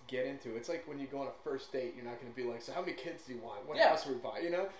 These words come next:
Speaker 1: You gotta, like, ease your way into this stuff. And some people, like, they've never been on a pod, and, like, their stories are so powerful, but, like, they need to get into it. So if talking about something like the, how Barbie performed in the box office makes it more comfortable, then, like,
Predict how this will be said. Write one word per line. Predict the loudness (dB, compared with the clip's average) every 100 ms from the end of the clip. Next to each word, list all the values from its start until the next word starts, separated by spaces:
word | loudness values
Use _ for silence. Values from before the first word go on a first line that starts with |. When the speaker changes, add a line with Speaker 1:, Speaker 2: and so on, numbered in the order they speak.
| -6
Speaker 1:
You | 0
gotta, | 2
like, | 2 0
ease | -4 -2
your | -2
way | 0 0
into | 0
this | -2 -2
stuff. | -2 -2
And | -4
some | -6
people, | -4 -4 -2 -2 -4 -16 -20 -10
like, | -6 -4
they've | -2
never | -2 -2 -4 -10 -20 -20 -12 -4
been | -2
on | 0
a | -2
pod, | -4 -4
and, | -4
like, | -4 -4
their | -6
stories | -2 2 2 2
are |
so | -2 -2 -2
powerful, | -2 0 0 0 -2 -4 -8 -18 -20 -20 -20 -20 -8 2
but, | 4
like, | 6
they | 4
need | 2
to | 2 0 -2 -10 -18 -18 -8
get | -4 0
into | 0 0 -2
it. | -2
So | 0 0
if | 0
talking | -2 -2 0
about | -2 -2
something | -4 -4 -4
like | -4 -4 -10 -10
the, | -6 -6 -8 -14 -4
how | 0 0 -4 -6 2
Barbie | 4 4 -2
performed | -6 -6 -4 -4
in |
the | -6
box | -10 -10 -6 -4
office | -4 -4 -6 -8 -18 -20 -20 -20 -20 -20 -18 -4
makes | 0 0 -2
it |
more | -4 -4
comfortable, | -2 -6 -6 -8
then, | -6
like, | -6 -6